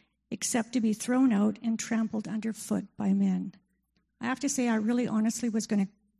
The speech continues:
find some other thing to go next to this, but God was like, "No, Leah, it's important." This part of the verse is very important after God is telling you how you're gonna look. It's important.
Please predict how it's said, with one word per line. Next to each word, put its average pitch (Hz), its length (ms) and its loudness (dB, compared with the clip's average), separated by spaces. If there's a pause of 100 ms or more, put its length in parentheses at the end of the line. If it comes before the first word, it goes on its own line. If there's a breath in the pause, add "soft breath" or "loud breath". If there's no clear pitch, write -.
(180)
find 226 340 0
some 220 220 -2
other 220 260 -2 (240)
thing 240 260 0
to 214 100 -8
go 214 240 2
next 208 400 0
to 262 100 -8
this, 262 340 -6 (540 soft breath)
but 220 100 -12
God 226 220 0
was 226 160 0
like, 208 180 0
"No, 208 320 4
Leah, 208 380 2 (360)
it's 220 200 -2
important." 233 600 0
This 254 220 -2 (140)
part 277 380 4 (500 soft breath)
of 233 160 2
the 220 100 4
verse 240 380 6
is 220 120 6
very 226 380 6
important 220 720 4 (720)
after 226 300 -2
God 214 300 0
is 220 260 -4 (960)
telling 247 340 8
you 208 380 10 (540)
how 247 140 4
you're 226 180 10
gonna 214 180 6
look. 202 280 2
It's - 220 -4
important. 208 720 -4